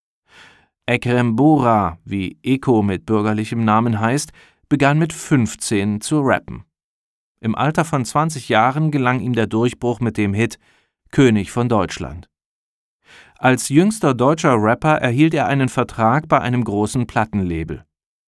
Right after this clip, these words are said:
Zweitausendvier wurde er für den Komet und den Echo nominiert.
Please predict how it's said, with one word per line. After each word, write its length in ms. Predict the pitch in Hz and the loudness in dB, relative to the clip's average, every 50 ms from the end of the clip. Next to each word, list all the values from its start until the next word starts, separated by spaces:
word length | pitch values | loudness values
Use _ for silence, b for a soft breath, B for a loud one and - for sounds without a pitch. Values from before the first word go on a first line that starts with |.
| _ _ _ _ B B B B B B - | _ _ _ _ B B B B B B -2
Zweitausendvier 1200 | - 120 117 113 110 117 110 110 107 95 101 98 90 - - - - 165 160 147 113 98 90 - _ _ | 2 2 2 2 2 2 2 2 2 2 0 -4 -6 -8 -12 -8 -4 0 2 2 2 2 0 -6 _ _
wurde 260 | - 117 113 110 107 | -2 -2 0 0 0
er 200 | - 107 110 107 | 0 -2 -2 -4
für 180 | - - 120 | -2 -2 -2
den 240 | 110 107 104 104 101 | 0 0 -2 -2 -4
Komet 600 | - - 110 104 107 110 117 123 139 143 - - - | -4 -2 0 2 2 2 2 0 -2 -4 -6 -14 -12
und 300 | - 131 127 127 - - | -6 -4 -4 -4 -4 0
den 220 | - 131 127 127 120 | 0 0 2 0 -2
Echo 460 | - - 117 110 110 - 104 92 90 | -4 -4 -6 -6 -4 -4 -6 -4 -4
nominiert. 600 | 87 87 87 90 90 87 82 78 73 - - - | -4 -4 -4 -4 -4 -4 -6 -8 -8 -12 -16 -20